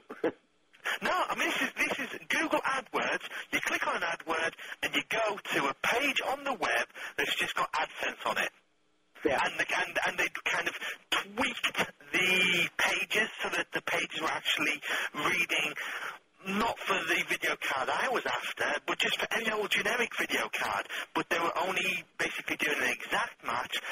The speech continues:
Speaker 2: for the low keyword phrase. So I'm like, <sighs> "This is, you've, I can't use Google. This is, this is totally, totally wrong for me." You know what I mean? But all, everything that was right about Google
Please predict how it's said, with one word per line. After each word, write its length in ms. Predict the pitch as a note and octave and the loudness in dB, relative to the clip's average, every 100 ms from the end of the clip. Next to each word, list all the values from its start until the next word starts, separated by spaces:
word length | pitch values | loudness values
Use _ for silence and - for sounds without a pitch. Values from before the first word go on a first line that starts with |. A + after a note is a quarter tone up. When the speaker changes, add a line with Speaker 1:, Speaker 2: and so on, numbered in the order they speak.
| - | -6
Speaker 2:
for 160 | - D3 | 0 2
the 60 | C#3+ | 2
low 180 | B2 A#2+ | 0 -2
keyword 400 | - B2 A2+ A2+ | -2 0 0 0
phrase. 380 | - C4+ C4 - - - - - - | -2 0 0 -2 -8 -8 -8 -6 0
So 80 | |
I'm 100 | A3 | 0
like, 260 | A3+ A#3+ A3 - | 2 0 0 0
<sighs> 400 | - - - - | 0 0 -4 -2
"This 140 | A3+ A#3+ | 0 2
is, 100 | - - _ _ _ - - - - - - - | 0 -6 _ _ _ -4 0 2 4 2 2 0
you've, 260 | G#3+ G#3 - - - - | -2 0 0 0 0 -2
I 120 | C4+ | 0
can't 400 | - B3 B3+ G#3 | 2 2 2 0
use 220 | B3 D4+ C#4+ | 2 2 2
Google. 440 | - F#3 D3 G#2 F2+ - _ _ | 0 0 2 0 0 -6 _ _
This 140 | - - | 0 2
is, 120 | C4 - - - | 2 -2 -8 -4
this 140 | - - | 0 2
is 80 | G#3 - - | 0 -2 -2
totally, 380 | F#3+ A3 - F#3 - - | 0 0 -2 -4 -2 -2
totally 320 | F3+ C3 D#3 D#3+ | -2 0 -2 0
wrong 240 | G#3 C4 | -2 -2
for 160 | - C#3+ | -4 -2
me." 180 | A#2 A2 | 0 2
You 80 | C#3 | 2
know 60 | |
what 20 | |
I 40 | E3+ | 2
mean? 80 | - - - - | 0 0 -2 0
But 140 | G3+ - | -2 2
all, 240 | B3+ D4 - | 0 0 0
everything 440 | - - C#4+ C#4 B3 - | 0 0 -2 -2 -2 0
that 240 | A3 G3+ - - - _ _ _ - | 2 2 -2 -12 -14 _ _ _ -2
was 180 | G3+ F3+ | 2 2
right 380 | F#3 B3 C#4 - | 2 2 0 0
about 300 | - B2 - | 0 -2 -2
Google 540 | A#2 G#2+ - G#2+ B2 | -2 -2 0 0 0